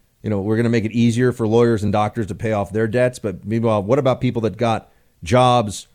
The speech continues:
right out of school or didn't even go to college and just were working? Do we pay off their mortgages? Do we pay off their credit card debt? Does individual choice matter at all here? I mean, this isn't,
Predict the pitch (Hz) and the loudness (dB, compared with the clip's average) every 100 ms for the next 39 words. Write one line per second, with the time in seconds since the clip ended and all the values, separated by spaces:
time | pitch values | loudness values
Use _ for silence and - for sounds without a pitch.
0 | - 104 113 120 135 - 123 110 107 101 | -6 0 2 2 0 -4 -2 0 0 0
1 | 143 135 104 120 160 127 104 98 101 92 | 2 2 2 2 2 0 -2 0 -2 -2
2 | 107 110 113 101 123 127 107 98 95 _ | -4 -4 -2 -2 -2 -2 -4 -4 -6 _
3 | _ _ 117 120 127 135 131 135 113 110 | _ _ 0 2 4 2 2 0 2 2
4 | 135 170 262 - _ _ _ _ _ _ | -2 -4 -10 -14 _ _ _ _ _ _
5 | _ 110 127 139 135 127 127 117 123 151 | _ -2 2 4 2 0 -4 -2 -4 -2
6 | 190 185 226 262 _ _ _ _ _ _ | -2 -2 -6 -8 _ _ _ _ _ _
7 | - 131 160 196 185 175 175 160 - 156 | -2 2 4 6 6 6 4 2 4 4
8 | 170 147 151 147 131 117 139 147 170 190 | 4 0 2 2 2 4 2 2 0 0
9 | 147 127 135 196 233 185 | -2 -2 -2 0 2 0